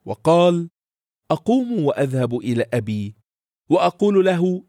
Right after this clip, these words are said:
يا أبي، أخطأت إلى السماء وقدامك." وعمل كده فعلًا، وأبوه: "رحب بيه ترحيب ملوكي." الشاب ده يمكن فكر في كل الأسباب المحتملة اللي أدت للمأزق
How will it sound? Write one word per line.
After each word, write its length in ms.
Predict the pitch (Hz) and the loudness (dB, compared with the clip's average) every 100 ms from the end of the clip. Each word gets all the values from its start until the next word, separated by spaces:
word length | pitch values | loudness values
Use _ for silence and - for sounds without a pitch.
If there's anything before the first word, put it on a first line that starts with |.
| - | -2
يا 300 | 165 214 185 | 2 2 2
أبي، 300 | 156 120 - _ _ _ _ _ | -2 -4 -8 _ _ _ _ _
أخطأت 560 | 175 - - 240 - - | -4 -4 -2 -2 -2 -6
إلى 320 | 208 - 156 | -6 -2 -2
السماء 540 | 143 - 139 131 120 - | -2 0 0 2 0 -2
وقدامك." 920 | 131 135 123 101 95 104 85 80 - _ _ _ _ _ _ _ - | -8 -6 -8 -6 -4 -4 -4 -12 -20 _ _ _ _ _ _ _ -4
وعمل 320 | 202 220 190 | 0 2 2
كده 220 | 143 147 | 2 -2
فعلًا، 440 | 139 170 110 87 82 _ _ _ _ | -2 -4 -6 -8 -14 _ _ _ _
وأبوه: 400 | 180 175 220 202 - _ _ | 0 2 2 2 -4 _ _
"رحب 380 | 220 254 185 139 | -2 0 -4 -2
بيه 120 | 156 | -4
ترحيب 500 | 160 147 - 165 139 | -2 -2 -2 -6 -2
ملوكي." 540 | 139 147 190 175 104 - _ _ _ _ _ _ _ | 0 2 2 0 -10 -16 _ _ _ _ _ _ _
الشاب 340 | 185 - 285 190 | -2 0 0 0
ده 300 | 151 175 170 _ _ | 2 0 -2 _ _
يمكن 280 | 226 294 196 | -6 -2 -2
فكر 380 | 156 214 - 175 | -2 -4 -2 -4
في 180 | - 147 | -2 -4
كل 260 | - 254 | -2 0
الأسباب 540 | 247 - 131 - 160 156 | -2 -4 -8 0 0 2
المحتملة 800 | 127 120 - - 180 180 196 202 _ _ _ | -2 -4 -8 -2 2 4 2 0 _ _ _
اللي 180 | 151 156 - | 0 0 0
أدت 380 | 202 170 180 | 0 -2 -2
للمأزق 720 | 143 127 143 - 156 160 - | -2 -2 -4 -6 -4 -2 -2